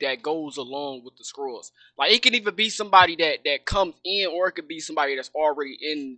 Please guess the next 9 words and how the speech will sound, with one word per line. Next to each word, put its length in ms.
the 120
M 120
C 160
U 220
already. 340
I'm 380
leaning 300
towards, 580
yes, 500